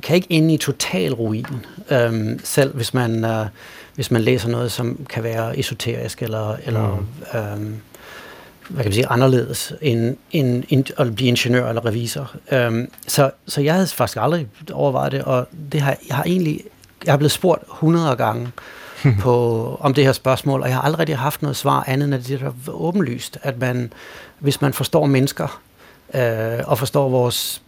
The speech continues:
Speaker 1: kultur og vores omverden, og hvordan vi ser ting, at, at det må der kunne bruges til ret mange ting. Så, øh, så for mig var spørgsmålet egentlig mere om at oversætte,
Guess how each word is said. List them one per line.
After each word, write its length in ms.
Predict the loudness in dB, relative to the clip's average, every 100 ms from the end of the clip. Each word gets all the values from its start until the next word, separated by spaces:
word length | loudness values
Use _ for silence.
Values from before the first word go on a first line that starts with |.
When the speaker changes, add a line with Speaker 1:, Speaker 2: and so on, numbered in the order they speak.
| _ -6
Speaker 1:
kultur 420 | -4 2 2 4
og 60 | 2
vores 200 | 0 2
omverden, 640 | 0 2 2 0 -2 -4
og 300 | -2 -2 -2
hvordan 260 | 0 0 0
vi 80 | -2
ser 240 | -2 -4
ting, 320 | -4 -8 -6
at, 120 | -6 -6
at 160 | -6 0
det 100 | 2
må 100 | 2
der 120 | -2
kunne 180 | -4 -6
bruges 260 | -2 -2 -2
til 120 | -2
ret 160 | -2
mange 180 | -2 -2
ting. 220 | -4 -8 -10 -18 -20 -20 -20 -20
Så, 400 | -14 -2 0 2
øh, 260 | 2 0 -2
så 120 | -2
for 80 | 2
mig 200 | 4 2
var 60 | 0
spørgsmålet 400 | 0 0 2 0
egentlig 240 | 2 0
mere 80 | -2 -6 -4
om 220 | -4 -4
at 60 | -4
oversætte, 560 | 0 0 0 -4 -6